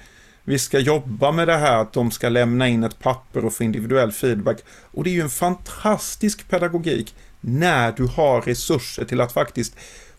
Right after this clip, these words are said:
på djupet bedöma det här pappret, va? <laughs> Men har du inte det, har du tjugo minuter på dig att ögna igenom de här sidorna och sen,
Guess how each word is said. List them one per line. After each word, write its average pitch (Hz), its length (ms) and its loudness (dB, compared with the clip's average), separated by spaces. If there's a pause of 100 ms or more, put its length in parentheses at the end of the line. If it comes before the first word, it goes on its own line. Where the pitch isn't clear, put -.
(140)
på 147 200 2
djupet 135 680 2
bedöma 143 720 4
det 214 100 4
här 170 180 4
pappret, - 840 -4
va? 143 120 -2 (500)
<laughs> 156 500 0
Men 165 180 2
har 165 380 4
du 165 140 2
inte 185 260 0
det, 139 160 4
har 139 240 4
du 139 120 2
tjugo 180 440 2
minuter 131 460 0
på 123 280 2
dig 120 100 4
att 120 140 2
ögna 120 340 2
igenom 123 400 2
de 127 160 0
här 139 120 2
sidorna 113 560 0
och 113 80 -2
sen, 117 260 -2